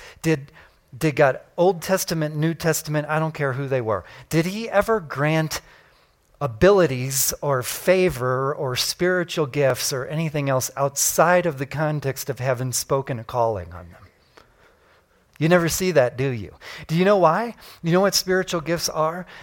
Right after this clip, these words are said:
They are the empowerment to accomplish your calling. You often, you often find people where, um, people like me,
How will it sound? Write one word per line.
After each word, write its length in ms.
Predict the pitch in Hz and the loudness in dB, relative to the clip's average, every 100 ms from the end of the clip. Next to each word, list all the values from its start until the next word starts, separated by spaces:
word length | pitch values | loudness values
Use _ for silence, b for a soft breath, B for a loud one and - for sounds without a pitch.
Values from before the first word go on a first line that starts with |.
| 151 | 2
They 140 | 185 | 4
are 200 | 202 185 | 6 4
the 180 | 151 160 | 2 2
empowerment 1120 | 143 135 - - 196 226 143 120 117 147 - - b b b b b | 2 0 -4 2 4 4 2 0 -4 -6 -8 -14 b b b b b
to 200 | - 165 | -2 2
accomplish 1000 | 160 - 175 214 240 131 131 151 - - - _ _ | 2 2 0 0 0 -2 -2 -2 -6 -8 -16 _ _
your 180 | 151 165 | -2 -2
calling. 600 | - 185 233 180 92 92 - _ _ _ _ _ _ _ _ _ _ _ _ _ _ _ _ _ _ _ _ _ _ B B B B | 2 2 4 0 -2 -6 -20 _ _ _ _ _ _ _ _ _ _ _ _ _ _ _ _ _ _ _ _ _ _ B B B B
You 140 | 151 165 | 4 8
often, 420 | 202 247 196 165 | 8 8 0 4
you 120 | 175 | 8
often 260 | 202 214 180 | 8 8 -2
find 380 | - 190 175 160 | 2 2 2 0
people 300 | 180 175 151 | -4 -2 0
where, 280 | 147 139 - B B B B | 4 2 0 B B B B
um, 560 | 160 151 135 120 117 95 | 2 4 6 2 -2 -6
people 360 | - 156 113 92 | -4 -2 -2 2
like 220 | 127 - | 4 4
me, 420 | 135 202 117 90 | 2 -2 -2 -6